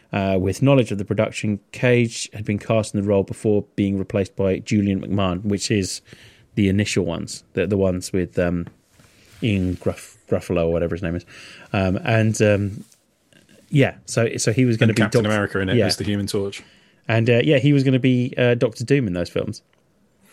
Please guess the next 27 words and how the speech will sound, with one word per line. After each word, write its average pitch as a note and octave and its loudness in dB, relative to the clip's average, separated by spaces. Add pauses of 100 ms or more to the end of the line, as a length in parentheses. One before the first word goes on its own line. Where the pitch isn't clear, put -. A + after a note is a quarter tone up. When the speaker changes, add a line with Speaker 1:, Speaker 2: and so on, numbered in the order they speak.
(460)
Speaker 2:
Hmm. A2+ 0 (840)
Speaker 1:
I C#3 2
want D#3 0
to B2+ 0
Speaker 2:
It - 4
Speaker 1:
live C#3 6
in - 4
a A#3+ 0
Speaker 2:
seemed B3+ 4
like A#3 8
Speaker 1:
parallel B2 6
Speaker 2:
he's A#2+ 6
been G#2 2 (100)
Speaker 1:
universe D3+ 2
where G#2+ 6
Speaker 2:
kind - 6
Speaker 1:
that A#2 4
Speaker 2:
of - -10
Speaker 1:
happens. B2 -6
Speaker 2:
rumoured C3+ 2
to - -8
play A#2+ -2
basically A2 -4
everyone. G2+ -6
Speaker 1:
<clears throat> D3+ 2 (260)
Yeah, C#3 2
well, D3+ 2